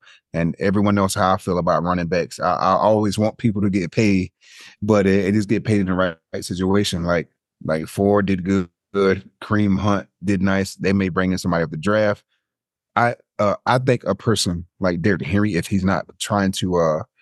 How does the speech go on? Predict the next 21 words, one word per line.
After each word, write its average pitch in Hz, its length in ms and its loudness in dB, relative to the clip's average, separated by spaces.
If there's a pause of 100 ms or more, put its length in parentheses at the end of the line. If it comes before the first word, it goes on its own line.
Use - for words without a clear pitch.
(240)
break 101 240 0
the 98 80 0
bank, 101 300 0 (180)
like 82 280 -4
a 87 100 0
minimum, 101 420 0
like 87 140 0
a 90 60 -2
nice, 101 520 -2
uh, 85 240 0
minimum 101 320 0
contract, 98 340 -2
that 90 120 2
may 98 100 2
be 92 140 0
a 87 40 0
good 87 200 -2
place 92 200 -6
for 101 100 -10
him 92 140 -2
also, 110 440 0